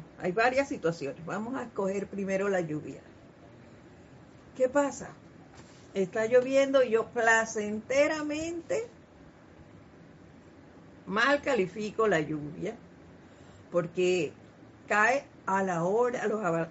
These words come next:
aguaceros fuertes son a la hora en que yo entro o salgo de mi lugar de servicio. Se oye, se escucha toda clase de cosas, de quejas,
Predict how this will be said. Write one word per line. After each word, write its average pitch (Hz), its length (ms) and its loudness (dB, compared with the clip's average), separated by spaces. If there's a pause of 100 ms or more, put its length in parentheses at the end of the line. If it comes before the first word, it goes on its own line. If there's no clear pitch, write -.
aguaceros 175 540 -2
fuertes 254 400 0
son - 220 -8 (420)
a - 100 0
la 180 140 6
hora 214 200 6
en 233 100 -4
que 175 100 0
yo 170 240 0
entro 403 420 2 (480)
o 170 120 -6
salgo 196 640 -4
de 185 120 -2
mi 165 140 -2
lugar 156 400 -6
de 156 120 -4
servicio. - 720 -14 (840)
Se 175 200 -2
oye, 262 420 2 (220)
se - 160 -4
escucha 269 680 -2 (240)
toda 269 340 2
clase 247 360 -4
de - 100 -6
cosas, 160 380 -16 (1040)
de 175 140 -2
quejas, - 960 -2